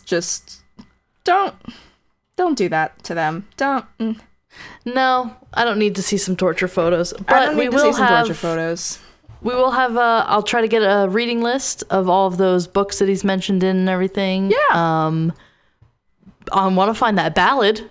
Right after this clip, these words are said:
Speaker 2: which is a very weird,
Speaker 1: Oh, the
Speaker 2: uh,
Speaker 1: ballad is easy to find.
Speaker 2: Okay,
Speaker 1: Like, we'll
Speaker 2: it's
Speaker 1: also
Speaker 2: very,
Speaker 1: post
Speaker 2: it's
Speaker 1: it, but the ballad's easy to find.
Speaker 2: very peculiar to write a ballad about a serial
Speaker 1: Yeah,
Speaker 2: killer, but
Speaker 1: not
Speaker 2: all right.
Speaker 1: quite sure why you would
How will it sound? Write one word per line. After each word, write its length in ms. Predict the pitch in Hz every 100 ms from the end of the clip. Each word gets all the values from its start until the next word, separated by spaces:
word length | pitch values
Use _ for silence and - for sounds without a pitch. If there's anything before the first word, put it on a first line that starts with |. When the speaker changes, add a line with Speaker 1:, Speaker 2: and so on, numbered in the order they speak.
| -
Speaker 2:
which 200 | 196 190
is 160 | 185 175
a 320 | 135 - 185
very 420 | 170 208 208 196
weird, 560 | 180 202 214 220 196 - - -
Speaker 1:
Oh, 180 | 214 202
the 80 |
Speaker 2:
uh, 20 | 185
Speaker 1:
ballad 360 | 233 254 247
is 120 | 190
easy 200 | 180 165 151
to 60 |
find. 500 | 147 120 87 208 - - _ _ _ _ -
Speaker 2:
Okay, 260 | 208 214
Speaker 1:
Like, 80 | 170
we'll 100 | 220
Speaker 2:
it's 80 | 220
Speaker 1:
also 140 | 226
Speaker 2:
very, 140 | 294 330
Speaker 1:
post 320 | 233 202 -
Speaker 2:
it's 160 | 269 214
Speaker 1:
it, 60 |
but 200 | 214 190
the 60 | -
ballad's 420 | 180 175 156 156
easy 200 | 139 -
to 60 | -
find. 360 | - - - 240
Speaker 2:
very 340 | 190 302 339
peculiar 580 | 339 262 277 262 240 208
to 160 | 202 202
write 160 | 190
a 40 | 175
ballad 540 | - 262 349 311 180
about 220 | 156 151
a 40 | 156
serial 320 | - 151 156
Speaker 1:
Yeah, 80 | 240 233
Speaker 2:
killer, 100 | 220
but 80 | 262
Speaker 1:
not 100 | 185
Speaker 2:
all 60 |
right. 180 | 165 214
Speaker 1:
quite 240 | 190 190
sure 360 | - - 240 247
why 440 | 226 175 175 196
you 360 | 220 208 208 208
would 600 | 196 190 190 190 185 -